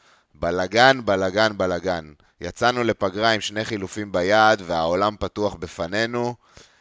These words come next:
הגענו יומיים לפני הדדליין עם ארבע חילופים מוכתבים, ואסטופיניאן אחד מובטח.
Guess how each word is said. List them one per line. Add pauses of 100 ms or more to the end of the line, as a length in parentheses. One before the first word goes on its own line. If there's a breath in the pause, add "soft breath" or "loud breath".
הגענו
יומיים
לפני
הדדליין
עם
ארבע
חילופים
מוכתבים,
ואסטופיניאן
אחד
מובטח.